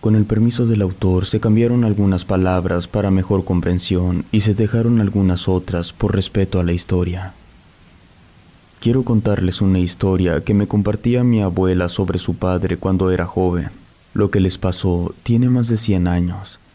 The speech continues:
y se volvió una tradición familiar contarla en cada reunión que tenemos. En memoria de mi abuela, la contaré como mi abuelo se la contaba a ella,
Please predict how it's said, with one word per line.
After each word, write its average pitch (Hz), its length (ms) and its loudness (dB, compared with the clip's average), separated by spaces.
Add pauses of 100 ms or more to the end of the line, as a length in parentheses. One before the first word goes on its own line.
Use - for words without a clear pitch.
(100)
y 92 360 2
se - 140 -2
volvió 107 360 0
una 123 200 2
tradición 101 520 -2
familiar 90 520 0
contarla 90 580 -2
en 92 100 2
cada 110 280 -2
reunión 95 420 2
que 95 80 -2
tenemos. 85 720 -2 (1200)
En 107 120 2
memoria 117 400 2
de 120 120 0
mi 107 140 2
abuela, 90 720 0
la 104 140 0
contaré 95 600 0
como 107 240 2
mi 104 140 4
abuelo 95 340 0
se 95 140 -2
la 90 100 -2
contaba 92 440 0
a 87 40 0
ella, 90 480 -2